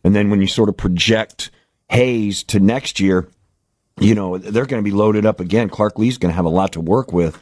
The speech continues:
That's for sure. Let's see. I mean, 'cause you're, you're, I already mentioned Ogundeji.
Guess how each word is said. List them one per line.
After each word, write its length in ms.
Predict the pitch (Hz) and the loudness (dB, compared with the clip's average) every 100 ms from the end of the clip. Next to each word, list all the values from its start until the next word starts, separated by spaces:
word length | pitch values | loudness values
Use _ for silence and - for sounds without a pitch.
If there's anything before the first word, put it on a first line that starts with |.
| _ _ _ - | _ _ _ -2
That's 180 | 92 - | -2 -2
for 100 | 90 | -6
sure. 240 | - 113 | -2 0
Let's 160 | 104 98 | 0 0
see. 180 | 104 98 | 0 2
I 80 | |
mean, 280 | 107 107 98 | 2 4 2
'cause 200 | - 101 | -2 -4
you're, 120 | 98 | -2
you're, 200 | 107 101 | 0 0
I 40 | 90 | 2
already 240 | 104 104 | 2 2
mentioned 340 | 101 104 101 98 | 0 0 -2 0
Ogundeji. 840 | 98 95 92 107 113 92 110 107 | 0 2 2 2 2 2 2 0